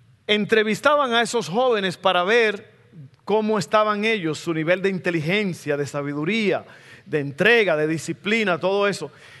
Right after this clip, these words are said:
Y esos niños que cumplían con esos recu-, requisitos, entonces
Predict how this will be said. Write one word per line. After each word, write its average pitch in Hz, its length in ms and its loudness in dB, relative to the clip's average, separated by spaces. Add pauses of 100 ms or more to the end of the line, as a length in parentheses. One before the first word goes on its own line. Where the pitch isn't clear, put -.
(240)
Y 202 220 2
esos 226 520 0
niños 202 640 -2
que 202 180 0
cumplían 196 840 -2
con 185 180 -4
esos 202 220 -2
recu-, 185 480 -4
requisitos, 180 640 -4
entonces 190 640 -2